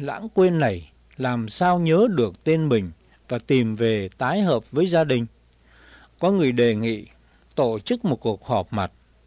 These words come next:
tại Paris. Trong buổi họp mặt này, lần lượt mỗi chú lính quên lãng này đứng lên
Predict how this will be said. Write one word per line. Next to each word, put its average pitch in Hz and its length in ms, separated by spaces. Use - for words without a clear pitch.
tại 113 220
Paris. 131 420
Trong 214 200
buổi 117 220
họp 120 180
mặt 120 280
này, 110 360
lần 123 260
lượt 117 300
mỗi 143 300
chú 196 180
lính 190 400
quên 165 220
lãng 147 340
này 110 260
đứng 165 260
lên 151 340